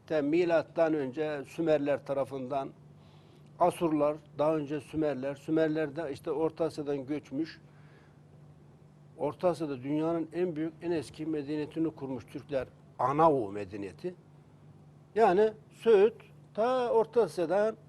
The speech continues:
Sümerlerle Mezopotamya, oradan dünyaya yayılmış.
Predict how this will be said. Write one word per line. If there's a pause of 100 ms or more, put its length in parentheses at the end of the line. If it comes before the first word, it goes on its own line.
(760)
Sümerlerle
Mezopotamya,
oradan
dünyaya
yayılmış.